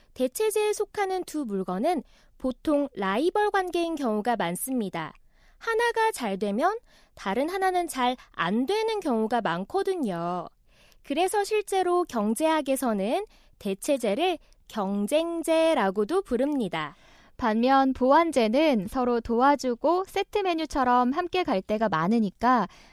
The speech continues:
Speaker 2: 친구 사이와 가깝다고 할 수 있는데요. 그렇기 때문에 경제학에서는 보완제를 협동제라고도 부른답니다.
Speaker 1: 그런데 도대체 이런 걸 왜 배우는 걸까요?
Speaker 2: 그러게요.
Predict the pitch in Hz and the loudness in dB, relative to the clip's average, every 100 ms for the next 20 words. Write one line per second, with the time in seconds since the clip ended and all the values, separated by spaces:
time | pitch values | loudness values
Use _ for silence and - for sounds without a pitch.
0 | - - 381 359 370 349 294 277 240 240 | -18 -6 -2 0 2 4 2 2 2 2
1 | 226 202 233 - 208 220 240 233 180 190 | 2 0 -2 0 0 0 0 -2 -4 -2
2 | 196 190 170 226 226 - - - - _ | -2 -2 0 0 -2 -8 -20 -20 -20 _
3 | 247 - 311 311 302 294 269 262 254 226 | 2 2 2 2 4 4 2 2 2 0
4 | 202 262 269 269 247 226 196 220 240 185 | 2 4 2 2 0 0 0 2 0 0
5 | 175 - 220 226 214 190 269 330 - 381 | -4 -2 2 2 2 0 0 -2 -2 -2
6 | - 370 359 320 302 302 285 170 185 208 | -2 -2 0 2 4 4 2 -2 -2 -4
7 | 226 262 262 247 220 202 185 160 156 175 | -2 2 2 2 0 -2 -2 -2 -2 -4
8 | 208 _ _ _ - 285 285 392 453 330 | -10 _ _ _ -14 -6 -2 0 -2 -2
9 | 233 214 233 269 196 - - - 302 320 | -2 0 0 -2 -4 -8 -20 -14 -6 -2
10 | 427 - 392 254 320 330 359 359 - - | -2 -2 -2 2 2 2 0 0 -6 0
11 | 240 285 254 381 453 453 453 403 302 214 | 4 6 4 2 2 0 -2 -2 2 0
12 | - 202 190 233 370 392 349 226 302 302 | 0 -2 0 4 6 6 4 2 4 4
13 | 359 370 302 254 247 226 | 4 2 4 4 2 -2